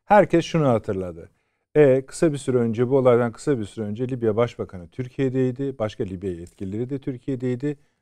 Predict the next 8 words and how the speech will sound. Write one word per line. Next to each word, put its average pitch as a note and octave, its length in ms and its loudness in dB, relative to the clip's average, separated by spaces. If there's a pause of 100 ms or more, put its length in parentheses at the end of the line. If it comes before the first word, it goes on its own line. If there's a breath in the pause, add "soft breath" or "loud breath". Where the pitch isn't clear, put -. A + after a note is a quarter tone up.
(120)
Acaba A#2+ 720 4
bu A#2 200 -2
yüzden A2 580 2
mi?" E2+ 300 -10 (800)
diye. G2 260 -6 (1040)
Devam G2+ 300 -4
ediyoruz F#2 360 -8
efendim. F#2+ 520 -8